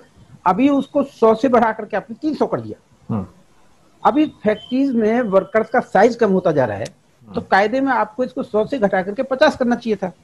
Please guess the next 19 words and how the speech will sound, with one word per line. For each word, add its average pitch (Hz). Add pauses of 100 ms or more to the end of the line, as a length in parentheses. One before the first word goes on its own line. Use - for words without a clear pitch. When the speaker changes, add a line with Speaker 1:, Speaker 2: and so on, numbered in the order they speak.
(140)
Speaker 2:
जी। 113 (680)
Speaker 1:
कुछ 285
प्रदेशों 240
में 254
ये 262
पचास 214
की 254
प्रावधान 240
भी 214
है, 208 (240)
Speaker 2:
हम्म। 104 (320)
Speaker 1:
मगर 226
जो 262
है, 262
आपने 226
सौ 226
का 220
उठा 196
करके 214